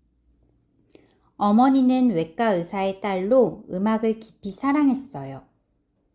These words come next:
슈만의 음악적 감수성은 어머니로부터 물려받은 것이라고 할 수 있답니다. 슈만의 어린이 전경 중 제삼 곡,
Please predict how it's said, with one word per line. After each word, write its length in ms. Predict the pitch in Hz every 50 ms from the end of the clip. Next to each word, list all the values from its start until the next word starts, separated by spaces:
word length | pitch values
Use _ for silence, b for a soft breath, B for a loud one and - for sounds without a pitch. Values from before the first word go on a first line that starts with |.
| _ _ _ _ _ _ _ _ _ _ _ _ _
슈만의 680 | - - - 339 330 330 339 330 311 311 285 - 170
음악적 480 | 175 180 208 214 214 - - 220 214 214
감수성은 960 | - - 170 165 156 - 220 220 - - 165 151 156 190 247 262 220 - -
어머니로부터 880 | 160 165 170 196 208 214 220 233 226 240 233 233 - _ - 202 190 180
물려받은 640 | 160 156 151 156 196 214 220 240 - 233 240 233
것이라고 580 | 220 208 202 - - 185 170 170 160 156 - 165
할 140 | 175 202 208
수 200 | - - - 226
있답니다. 840 | 175 - - - 190 190 196 180 143 139 - 143 143 139 - _ _ _ _ _ _ _ _ _ _ _ _ _ _ _ _ _ _ _ _ _ _ _ _ _ _ _ _ _ _ _ _ _ _ _ _ _ _ _ _ _ _ _ _ _ _ _ _
슈만의 560 | - - 359 349 339 359 359 349 339 339 320
어린이 440 | 220 175 175 180 226 240 254 254 247
전경 420 | 240 214 185 180 175 214 214 214 208
중 260 | - 214 214 214 208
제삼 520 | - - 170 170 170 269 285 285 285 277
곡, 360 | 269 277 165 143 - - _